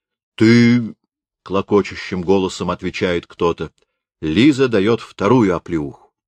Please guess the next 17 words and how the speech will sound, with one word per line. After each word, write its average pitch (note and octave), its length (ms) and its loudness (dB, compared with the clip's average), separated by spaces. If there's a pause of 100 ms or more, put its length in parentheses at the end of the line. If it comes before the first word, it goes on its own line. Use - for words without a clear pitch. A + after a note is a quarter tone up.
(760)
И F2 140 -8
тут D#3+ 240 2
вдруг A2+ 420 -2
узел A#2+ 320 2
моих F#2+ 300 -2
воспоминаний A#2+ 720 -4
распутывается. A2+ 880 -4
Вацик! B2 1000 -6 (1000)
Вон G3 220 0
он G2 120 -2
стоит F3+ 580 -2 (460)
и G2+ 100 2
почему-то D#3 680 2
прижимает C#3+ 720 0
руки B2+ 420 -2
к A2+ 80 -14
заднице. F#2 760 -8